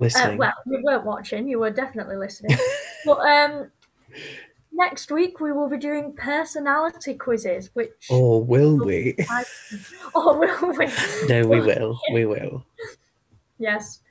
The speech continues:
Speaker 2: And I might leave the reading of the questions to Will in that one.
Speaker 1: Yes.
Speaker 2: <laughs> So thank you very much for listening, and we will speak to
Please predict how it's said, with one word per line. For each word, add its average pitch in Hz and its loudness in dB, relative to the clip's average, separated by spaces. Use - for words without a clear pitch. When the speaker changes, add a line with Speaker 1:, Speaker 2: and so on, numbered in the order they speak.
Speaker 2:
And 254 4
I 254 4
might 254 4
leave 254 -2
the 247 0
reading 214 0
of 202 -4
the 226 -4
questions 214 -4
to 254 -2
Will 208 0
in 190 0
that - -2
one. - -6
Speaker 1:
Yes. - -6
Speaker 2:
<laughs> 285 2
So 269 4
thank 349 0
you 294 -2
very 349 4
much 214 -4
for 233 -8
listening, 233 -6
and 226 -2
we 233 -2
will 226 0
speak 349 -4
to - -20